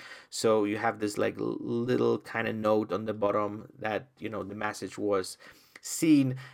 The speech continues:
and then you know, okay, you know what, they've seen it, they don't wanna talk to me. Um,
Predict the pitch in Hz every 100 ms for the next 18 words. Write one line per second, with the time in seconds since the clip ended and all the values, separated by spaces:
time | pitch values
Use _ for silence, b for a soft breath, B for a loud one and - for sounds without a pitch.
0 | B _ 123 120 117 113 113 107 107 98
1 | 101 101 101 101 95 98 - 110 101 92
2 | 92 95 92 90 - 95 - 98 92 90
3 | 92 - 90 92 87 92